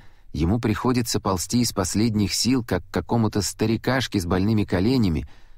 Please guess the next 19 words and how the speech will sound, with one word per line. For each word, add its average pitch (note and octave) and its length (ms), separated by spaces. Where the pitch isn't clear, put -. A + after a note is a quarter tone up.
от E2 160
которого G2+ 520
воняет G#2+ 500
куриным G#2+ 440
бульоном. F2 560
Он A2 160
вспомнил A#2+ 540
свой G2 260
недавний G#2 480
подъём F#2+ 420
в E2+ 80
гору G#2 300
две F2+ 180
недели G2 360
назад, G2+ 480
когда D2 300
они E2+ 140
с - 140
Хейзел E2+ 380